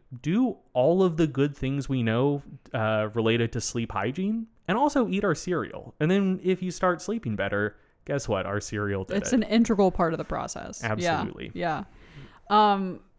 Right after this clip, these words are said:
Speaker 2: something else is, if you can get people to establish a new pleasant routine based entirely around consuming your product, you're more likely to gain a repeat customer. So if somebody comes to associate bedtime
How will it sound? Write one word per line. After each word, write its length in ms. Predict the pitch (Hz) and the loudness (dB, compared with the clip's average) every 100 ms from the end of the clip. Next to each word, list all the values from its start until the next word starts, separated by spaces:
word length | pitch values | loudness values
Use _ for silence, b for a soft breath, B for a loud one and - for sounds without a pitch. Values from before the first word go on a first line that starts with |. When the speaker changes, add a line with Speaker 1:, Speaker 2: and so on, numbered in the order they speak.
| - | -10
Speaker 2:
something 380 | - 415 427 269 | 2 4 6 6
else 340 | 220 226 - | 6 4 0
is, 600 | - 196 190 190 175 - - - _ | -4 0 2 2 0 -6 -14 -20 _
if 180 | 233 240 | 4 6
you 80 | 359 | 4
can 220 | 392 330 | 6 4
get 300 | 214 202 185 | 6 4 2
people 320 | 220 214 208 185 | -2 2 2 0
to 180 | - | 0
establish 840 | 185 185 - 165 165 180 180 - - | 0 0 0 2 2 2 0 -2 -6
a 80 | - | -2
new 640 | 175 170 170 180 180 185 180 - | 0 0 2 4 4 2 0 -4
pleasant 500 | - 175 175 202 185 | 0 0 0 -2 0
routine 680 | 185 175 - 165 165 185 | -2 -2 -6 -4 -2 0
based 280 | 175 180 - | 0 -2 -2
entirely 580 | 185 - 175 175 190 196 | -2 0 0 2 2 2
around 540 | 180 170 170 175 - - | 2 2 2 0 -4 -2
consuming 600 | - 190 - 185 185 190 | 0 2 2 0 0 0
your 140 | 175 160 | -2 -4
product, 600 | 156 151 190 240 - - b b b b | -2 0 2 0 -4 -20 b b b b
you're 180 | 220 240 | 4 6
more 260 | 233 208 220 | 6 6 4
likely 440 | 175 175 - 196 190 | 4 0 0 0 0
to 140 | 196 | -2
gain 420 | 165 160 160 165 | -2 -2 -2 -4
a 100 | - | -6
repeat 540 | 160 156 151 - - - | -6 -4 -6 -6 -10 -8
customer. 680 | - - - - 71 - b b b b - | -10 -8 -10 -10 -8 -8 b b b b -2
So 400 | 226 208 196 185 | 4 4 4 2
if 180 | 214 208 | 0 2
somebody 300 | - 240 285 | 2 4 4
comes 380 | - 220 208 208 | 2 2 2 2
to 80 | 202 | 0
associate 640 | 180 180 180 - 185 - | 0 0 -2 0 -2 0
bedtime 720 | 175 170 - 196 202 214 220 | -4 -2 0 2 4 2 0